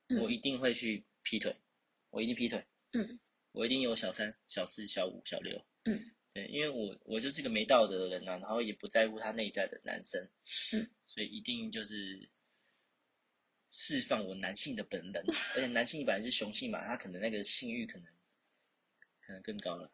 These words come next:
Speaker 1: 嗯。
Speaker 2: 对，更激烈。
Speaker 1: 所以你的论点是你觉得百分之百专情的男生不可能存在？
Speaker 2: 专情在性欲的男生不可能存在。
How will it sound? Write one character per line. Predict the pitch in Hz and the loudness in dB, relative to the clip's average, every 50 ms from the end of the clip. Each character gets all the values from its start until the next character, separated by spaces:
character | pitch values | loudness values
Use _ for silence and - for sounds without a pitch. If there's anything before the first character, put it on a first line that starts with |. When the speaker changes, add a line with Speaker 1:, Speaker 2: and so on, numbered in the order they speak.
| _ _ _ _ _ _ | _ _ _ _ _ _
Speaker 1:
嗯。 | - 240 220 - - | 0 2 2 2 0
Speaker 2:
对， | - - - - - | -2 -4 -10 -12 -10
更 | - 107 104 | -10 -8 -6
激 | - - 107 104 101 | -6 -4 -4 -4 -4
烈。 | 107 104 92 92 - - | -4 -6 -8 -10 -12 -10
Speaker 1:
所 | - - 262 262 277 | -6 -2 0 2 2
以 | 294 302 | 2 2
你 | 277 247 220 | 2 2 4
的 | 196 196 - - - - - - 277 330 | 6 6 4 4 4 0 -2 -4 -2 8
论 | 294 302 254 208 190 | 10 10 10 10 8
点 | 190 180 - - | 6 6 4 4
是 | 208 - 233 208 | 4 4 6 6
你 | 196 170 | 6 6
觉 | 185 - - 170 | 4 2 2 4
得 | 185 180 165 - - - | 4 4 4 4 2 4
百 | - 170 202 | 4 4 4
分 | 202 214 196 208 | 6 6 6 6
之 | 208 - 202 | 6 4 4
百 | 202 185 - | 6 4 4
专 | - - 185 175 190 | 4 4 4 4 4
情 | 196 - 165 - | 2 2 0 -2
的 | - - | -2 -4
男 | - - - - | -4 -6 -8 -6
生 | - - - - 90 - | -6 -6 -6 -6 -8 -6
不 | - - 196 | -2 -2 0
可 | - - - | 0 -2 -2
能 | - - - | -4 -6 -8
存 | - - - - - | -8 -8 -8 -10 -6
在？ | - - - - - - _ _ _ _ _ _ _ _ _ _ _ _ _ _ _ _ _ _ _ _ _ _ _ _ _ | -4 -4 -4 -4 -8 -20 _ _ _ _ _ _ _ _ _ _ _ _ _ _ _ _ _ _ _ _ _ _ _ _ _
Speaker 2:
专 | - - 151 151 - | 2 4 4 4 4
情 | - - - 110 107 110 110 117 | 0 -2 -4 -6 -10 -12 -12 -4
在 | - 139 123 | 0 0 2
性 | 120 - - - - 135 127 | 2 2 2 2 0 -2 -4
欲 | 131 123 110 | -6 -6 -6
的 | 101 | -6
男 | 92 92 90 87 | -6 -8 -10 -10
生 | - 98 | -12 -14
不 | 95 104 | -14 -14
可 | - 87 | -14 -14
能 | 85 | -12
存 | - - - 87 | -12 -14 -14 -14
在。 | 87 87 82 | -16 -16 -18